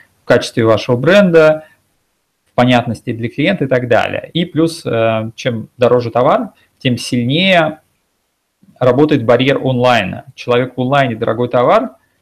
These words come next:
заказывает с большей неохотой. Соответственно, этому интернет-магазину нужно будет и офлайн представительство. Ну, например, он может в онлайне выбирать там холодильник,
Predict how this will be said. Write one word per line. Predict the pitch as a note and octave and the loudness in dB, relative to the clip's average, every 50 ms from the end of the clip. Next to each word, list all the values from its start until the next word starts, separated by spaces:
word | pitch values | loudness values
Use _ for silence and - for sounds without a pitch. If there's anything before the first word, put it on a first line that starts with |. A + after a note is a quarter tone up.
| _ _ _ _ _ _ _ _ _ _ _ | _ _ _ _ _ _ _ _ _ _ _
заказывает | - B2 B2 - D#3+ F3 E3 D#3 D3 D3 | 0 0 2 4 2 2 2 2 0 -2
с | - | -2
большей | C3 C#3 D3+ D3+ D3+ - C3+ | 0 2 2 2 0 -4 -4
неохотой. | C3 C3 B2+ - - D#3 C#3 A#2+ - - - - | -2 -2 -4 -2 -2 0 0 0 -2 -4 -12 -14
Соответственно, | - - G#2+ C3 C3+ C#3 - C#3 | -14 -10 -6 -6 -6 -4 -4 -6
этому | B2 - - B2 B2 A#2+ | -6 -6 -6 -6 -6 -6
интернет-магазину | - B2 B2 B2 A#2+ - B2+ A#2+ A#2+ A#2+ - A#2+ A#2 A2+ B2 F3 G#3 G3 D3+ | -6 -6 -6 -4 -6 -6 -6 -2 0 0 2 2 0 -2 -2 -2 -2 -2 -2
нужно | B2+ B2+ B2 - C#3 | -2 -4 -6 -6 -4
будет | A#2+ B2+ B2 B2 | -2 -2 -2 -2
и | A#2+ | -2
офлайн | A#2+ - - B2+ A#2+ A2 A2+ | -6 -2 -2 -2 -2 -2 -4
представительство. | - - - _ B2+ B2+ A#2 A2+ - - - - _ - | -8 -14 -4 _ -2 0 0 -4 -6 -10 -20 -20 _ -6
Ну, | B2+ C#3+ | -2 -2
например, | C#3+ C#3+ D3+ C#3+ C#3+ C#3 | -2 -2 -2 0 0 0
он | C#3 C3+ | 0 2
может | C3+ C3+ C3+ C3+ - _ | 0 0 0 -2 -6 _
в | C3 B2 A#2 A#2 | -4 -4 -2 -2
онлайне | B2+ B2+ C3 C3 B2 A#2+ A#2 | -2 0 0 0 0 0 -2
выбирать | A2+ B2 A#2 B2+ B2+ B2+ B2 B2 - _ _ _ _ _ _ _ _ _ _ _ _ _ _ _ _ _ _ _ _ _ | -4 -4 -2 2 2 2 2 0 -4 _ _ _ _ _ _ _ _ _ _ _ _ _ _ _ _ _ _ _ _ _
там | - A2 G2 G2 G2+ | -6 -6 -6 -6 -8
холодильник, | - - C3+ C3 B2+ B2 B2 C#3+ A3+ C4 C4 F#3 C3+ - - - _ | -4 0 2 4 4 4 2 2 0 2 2 2 0 -2 -4 -8 _